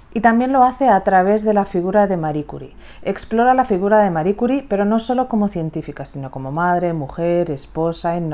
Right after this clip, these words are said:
eh, pionera en muchísimas, muchísimas cosas, con sus luces y sus sombras.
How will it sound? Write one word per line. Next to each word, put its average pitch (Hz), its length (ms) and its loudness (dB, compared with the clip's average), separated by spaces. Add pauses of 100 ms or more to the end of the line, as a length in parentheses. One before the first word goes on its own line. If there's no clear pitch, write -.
(120)
eh, 143 380 -10 (320)
pionera 165 600 2
en 170 80 0
muchísimas, 156 760 -2
muchísimas 147 600 -8
cosas, 185 520 -4 (400)
con 165 160 -4
sus 160 200 -8
luces 180 280 -4
y 165 80 -4
sus 151 160 -8
sombras. 135 540 -14